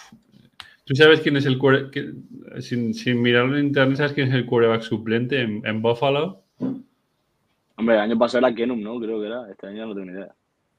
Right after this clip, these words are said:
Speaker 1: ¿Y, y, mm, tú crees que competirían con,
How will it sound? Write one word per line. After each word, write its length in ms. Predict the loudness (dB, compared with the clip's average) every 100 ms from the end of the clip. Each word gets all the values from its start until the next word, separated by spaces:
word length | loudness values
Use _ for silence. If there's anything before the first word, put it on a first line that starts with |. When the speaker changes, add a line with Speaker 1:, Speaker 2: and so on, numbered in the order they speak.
| _ _ _ _ _ _ _ -10
Speaker 1:
¿Y, 100 | -4 -2
y, 40 | -4 -8
mm, 380 | -6 -2 -2 -2
tú 120 | 0
crees 140 | 0 -2
que 120 | 0
competirían 920 | 0 2 2 2 0 2 2 -2 -4
con, 540 | -4 -4 -6 -12 -16